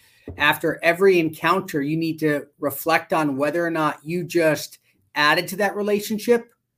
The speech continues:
or you detracted from that relationship. How did you contribute to the relationship? And, and I don't think it's enough just to try and maintain a relationship. You should be strengthening it every time you come together. And if you don't,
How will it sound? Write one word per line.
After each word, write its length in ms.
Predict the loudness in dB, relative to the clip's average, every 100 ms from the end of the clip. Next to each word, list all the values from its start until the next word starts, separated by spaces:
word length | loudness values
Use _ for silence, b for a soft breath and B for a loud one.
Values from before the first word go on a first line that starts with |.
| -8
or 100 | -4
you 140 | -2
detracted 640 | -4 -6 2 4 4 0 -4
from 180 | -4
that 180 | -2 -4
relationship. 640 | -6 -6 -8 -10 -14 -16 -18 -20 -20 _ _ _
How 180 | 0 2
did 160 | 2 -2
you 260 | -2 -2
contribute 1000 | -2 -6 -6 -8 -2 -2 0 -2 -2 -6 _ _ _
to 140 | -8 -4
the 100 | -4
relationship? 720 | -2 -2 -4 -8 -10 -12 -16 _ _ _ _
And, 100 | -6
and 180 | -2 0
I 60 | 2
don't 360 | 4 2 2
think 200 | -2 0
it's 140 | 0 0
enough 260 | -2 -2
just 180 | -4 -6
to 80 | -6
try 220 | -4 0
and 140 | 0 2
maintain 800 | 0 -2 -4 -6 -2 -2 -2 -6 -8
a 40 | -4
relationship. 720 | -2 -2 -4 -4 -4 -6 -10 _ _ _ -12
You 100 | -8
should 160 | -6 -4
be 100 | -6
strengthening 720 | -6 -2 0 0 -2 -2 -2
it 160 | -6 -6
every 240 | -4 -4
time 400 | -2 -2 -2 -4
you 80 | -4
come 220 | -6 -6
together. 340 | -4 -4 -6
And 180 | -4 -2
if 140 | -2 -4
you 120 | -8
don't, 680 | 0 4 4 2 -2 -14